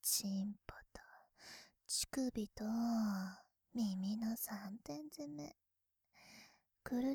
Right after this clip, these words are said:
ちゃうほど気持ちいいっしょ？行きそうになったら、ちゃんと行くって言ってね。激しくしてあげるか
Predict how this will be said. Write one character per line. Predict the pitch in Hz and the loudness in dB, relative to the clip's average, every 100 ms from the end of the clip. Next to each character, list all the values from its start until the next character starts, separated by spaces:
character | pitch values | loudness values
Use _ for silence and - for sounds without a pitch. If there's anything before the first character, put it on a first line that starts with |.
| - | 0
ち | - 254 | -2 -2
ゃ | |
う | |
ほ | 254 240 | 0 -2
ど | 226 | -2
気 | - 226 | -2 0
持 | 233 - | 0 0
ち | - | -6
い | |
い | - | -4
っ | |
し | - - 247 | -4 -4 0
ょ？ | 240 254 277 302 - - _ _ _ _ _ _ _ _ _ - | 0 -2 -6 -8 -10 -18 _ _ _ _ _ _ _ _ _ -18
行 | - | -16
き | - - | -10 -8
そ | - 214 | -2 2
う | 220 | 2
に | 220 | 2
な | 214 | -2
っ | 214 - | -6 -10
た | - | -14
ら、 | - - - _ - - - - - _ - | -14 -14 -18 _ -20 -14 -12 -14 -18 _ -8
ち | 208 | -8
ゃ | - 208 208 208 226 269 | 0 4 6 8 8 6
ん | |
と | - | 2
行 | 311 - | -4 -4
く | 311 | -10
っ | |
て | _ - - | _ -12 -8
言 | 262 | -6
っ | |
て | 262 | -4
ね。 | 254 285 302 330 - - _ _ _ _ _ | -2 -2 -4 -8 -14 -20 _ _ _ _ _
激 | - 220 190 123 147 | 0 2 2 0 -2
し | - - | -2 -2
く | - | -2
し | - - | -4 -4
て | - | -2
あ | 220 | -2
げ | 226 | -4
る | - | -8
か | _ | _